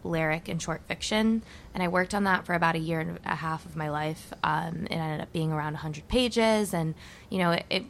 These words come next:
really, um, was a special experience for me because I realized how, um, how much I loved talking about the female body, empowering, um, women to explore their own bodies,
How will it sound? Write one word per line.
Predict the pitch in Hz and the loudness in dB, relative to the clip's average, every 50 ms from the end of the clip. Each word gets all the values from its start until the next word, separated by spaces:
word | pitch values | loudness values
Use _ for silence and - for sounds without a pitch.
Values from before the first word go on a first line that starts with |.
| - - | -14 -10
really, | - 170 175 208 226 226 226 226 220 214 190 | -6 -2 2 4 4 4 4 4 4 4 4
um, | 175 160 160 160 160 180 - - - 196 | 4 4 4 2 0 -2 -4 -6 -8 -4
was | 180 175 165 | -4 -4 -2
a | 180 165 | -2 -4
special | - - - 175 170 - - 180 170 165 | -4 -2 -2 -2 -2 0 2 2 4 4
experience | - - - - - 233 247 247 220 196 175 - | 2 0 -2 0 2 4 6 6 4 2 0 -2
for | - 180 | -2 0
me | 170 165 165 165 | 0 0 0 0
because | 175 170 165 175 - | -2 -4 -4 -4 -2
I | 170 | -2
realized | 165 165 165 175 180 175 170 170 165 160 170 165 - - - - - - - - - - | 0 0 2 2 4 6 6 6 6 4 2 0 -2 -8 -12 -16 -16 -18 -18 -18 -16 -10
how, | - - - 190 185 180 175 170 - - - | -4 2 6 6 8 8 6 6 2 2 0
um, | - 165 160 156 151 151 151 151 156 170 - - - - - - - - - - - - - - - - | 2 2 2 2 0 -2 -2 -4 -6 -8 -10 -12 -16 -20 -20 -20 -20 -20 -20 -20 -20 -20 -20 -18 -12 -4
how | - - 214 208 202 | 4 8 8 10 10
much | 202 202 196 185 - - - - | 10 8 6 4 2 -2 -2 -2
I | 175 180 | -2 0
loved | 180 180 175 175 175 175 180 170 170 - - - | 4 6 8 8 8 8 6 2 -2 -8 -12 -8
talking | - - 180 175 170 - - 170 170 | -2 0 0 0 0 0 0 0 0
about | 165 165 160 156 151 156 - - - - - | 2 0 0 0 0 -2 -4 -6 -8 -4 -2
the | 196 | -2
female | - - 185 175 165 160 156 | 0 0 2 2 2 2 2
body, | 156 - 196 202 202 196 185 185 180 180 175 175 180 170 - - - - - - - - | 4 8 10 10 10 10 8 6 4 2 2 2 0 -2 -6 -10 -18 -18 -18 -20 -14 -6
empowering, | - 185 175 - - 180 175 170 170 170 160 165 160 160 165 - - - | -2 -2 0 0 2 4 4 6 6 4 4 2 2 2 2 0 0 0
um, | - 156 156 151 147 - 180 - - - - - - - - - | 0 0 0 0 -2 -4 -6 -6 -6 -8 -10 -12 -18 -18 -8 -2
women | 170 185 185 180 180 170 165 160 160 165 | 2 4 4 4 4 4 2 2 0 0
to | 160 - - - 175 165 156 160 | 0 -2 -2 0 0 0 0 -2
explore | - 170 - - - 220 214 190 | -2 -4 -6 -2 2 2 4 4
their | 175 160 170 | 4 4 8
own | 202 240 277 294 294 285 | 8 8 8 8 8 6
bodies, | 277 262 262 254 254 247 247 247 240 240 240 240 240 233 - - | 8 8 8 8 6 4 4 2 4 4 4 4 4 2 -2 -6